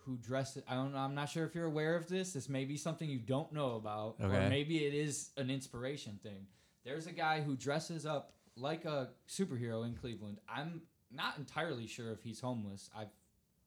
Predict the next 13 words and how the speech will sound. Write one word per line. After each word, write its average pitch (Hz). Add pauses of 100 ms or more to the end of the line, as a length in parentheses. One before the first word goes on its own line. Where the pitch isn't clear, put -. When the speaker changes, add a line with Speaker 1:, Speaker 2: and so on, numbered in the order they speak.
(140)
Speaker 1:
think 156
he 202
is. 254 (440)
I 107
usually, 151
whenever 160
I 143
see 165
him, 170
he's 135
on 139
the 123
street. 131